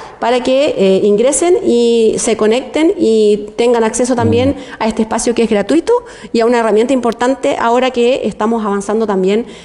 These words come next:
Speaker 1: eh, vertiginosamente en el tema de, de la inteligencia artificial, de las redes sociales y de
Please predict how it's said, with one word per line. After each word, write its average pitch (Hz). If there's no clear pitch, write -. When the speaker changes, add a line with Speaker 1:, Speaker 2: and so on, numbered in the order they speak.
Speaker 1:
eh, 185
vertiginosamente 208
en 226
el 226
tema 220
de, 196
de 202
la 190
inteligencia 196
artificial, 226
de 196
las 185
redes 208
sociales 226
y 214
de 185